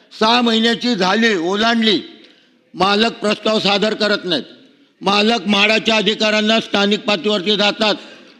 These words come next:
त्या वॉर्डच्या कार्यालयात जातात, वॉर्डच्या कार्यालयामधले अधिकारी मालकाला मदत करतात आणि सेव्हन्टी नाईन बी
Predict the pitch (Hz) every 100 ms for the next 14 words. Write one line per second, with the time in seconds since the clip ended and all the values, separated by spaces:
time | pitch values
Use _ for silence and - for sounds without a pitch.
0 | - 196 190 185 202 202 214 214 - 196
1 | 196 208 214 196 208 - 185 - - -
2 | - - - - 175 214 196 233 220 202
3 | 202 214 214 214 208 190 208 185 196 208
4 | 202 220 220 180 170 175 202 202 208 196
5 | 175 208 220 226 185 165 - - - -
6 | - _ - - 185 226 185 202 214 240
7 | 240 240 254 247 180 151 262